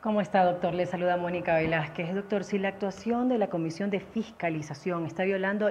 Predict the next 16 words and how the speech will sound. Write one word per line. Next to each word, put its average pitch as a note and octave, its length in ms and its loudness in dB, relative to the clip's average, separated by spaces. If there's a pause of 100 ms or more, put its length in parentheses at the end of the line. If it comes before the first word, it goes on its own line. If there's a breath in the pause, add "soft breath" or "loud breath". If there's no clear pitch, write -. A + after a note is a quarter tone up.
el G3+ 160 0
correcto G3 520 -2
procedimiento, F#3 880 -2 (540 loud breath)
eh, F3+ 360 2 (440)
¿podría D4 840 4
esta B3+ 520 2
traer F#3+ 280 4
consecuencias G#3+ 1200 0
a F3+ 120 0
los E3+ 180 -2
legisladores? E3 800 2
Porque F3+ 300 -2
la E3+ 140 0
ley G#3 180 2
contempla A3+ 460 0
sanciones D#3+ 840 -2